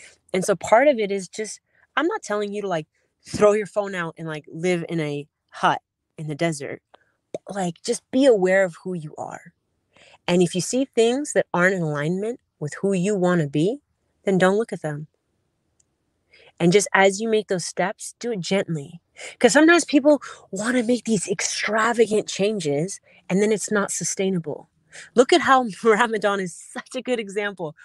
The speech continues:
Allah knows. He doesn't say, "Don't eat for five days." It's too much. He said, "Don't eat thirty days, but every, when the sun sets, you can eat." It's like teaching you, slowly refining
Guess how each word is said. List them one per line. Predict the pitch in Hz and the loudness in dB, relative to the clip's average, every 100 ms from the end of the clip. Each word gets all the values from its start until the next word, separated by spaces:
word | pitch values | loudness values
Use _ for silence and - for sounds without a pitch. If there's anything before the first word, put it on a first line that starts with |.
| - - | -10 -2
Allah | 226 285 294 | 4 4 4
knows. | 302 262 185 _ - | -2 -6 -8 _ -14
He | 247 | -12
doesn't | 277 320 | -10 -4
say, | 302 262 233 _ _ | 0 0 -2 _ _
"Don't | 220 220 | 0 0
eat | 240 - | -2 -8
for | 170 | -10
five | - 156 143 | -4 -4 -4
days." | 147 - _ - _ _ _ _ _ _ _ _ _ _ | -12 -14 _ -20 _ _ _ _ _ _ _ _ _ _
It's | - | -18
too | - 285 | -8 -4
much. | 269 294 - - - _ _ _ _ _ - | 0 0 -2 -14 -20 _ _ _ _ _ -20
He | |
said, | 202 180 | -12 -4
"Don't | 220 240 202 | -2 -2 -4
eat | 226 - _ _ _ _ _ _ _ _ _ _ - | -8 -10 _ _ _ _ _ _ _ _ _ _ 2
thirty | 226 254 196 | 2 2 2
days, | 196 208 220 | 2 2 -2
but | 196 | 2
every, | 202 226 226 - _ _ _ | 2 2 -6 -10 _ _ _
when | 190 196 | -8 -4
the | 180 | -4
sun | 220 220 | -2 -2
sets, | 196 170 | -2 -4
you | 180 | -6
can | 175 165 | -8 -6
eat." | 175 117 _ _ _ | -6 -6 _ _ _
It's | 180 - | -4 0
like | 185 - _ | -2 -4 _
teaching | - - 254 - 233 214 | -12 -4 -4 0 2 4
you, | 196 175 143 - _ _ _ | 6 6 4 -6 _ _ _
slowly | - - - 208 214 220 240 226 185 | 2 4 4 6 6 8 4 0 0
refining | 170 - 175 165 156 139 147 | 0 0 0 0 -2 -6 -16